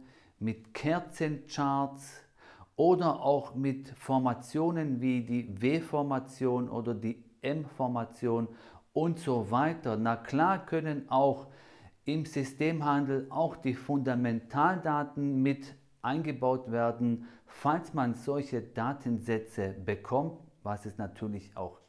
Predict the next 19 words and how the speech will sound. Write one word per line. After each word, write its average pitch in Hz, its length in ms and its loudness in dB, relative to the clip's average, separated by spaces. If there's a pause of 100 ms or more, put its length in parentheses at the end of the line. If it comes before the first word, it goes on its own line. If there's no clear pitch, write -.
(280)
gibt. - 400 -2 (1120)
Ich - 160 -6
persönlich 165 520 2
arbeite 156 460 4
mit 139 300 -2
der 117 280 2 (400)
Trading-Software 143 1160 2 (320)
WealthLab, 180 800 0
ja, 135 420 0
hast 120 240 -2
du 104 60 -2
richtig 165 420 -4
gehört, 165 480 -2 (320)
man 131 400 0
benötigt 165 840 0 (120)
eine 110 480 0 (160)
Trading-Software. 131 960 0
Es - 140 -10
gibt 165 260 -4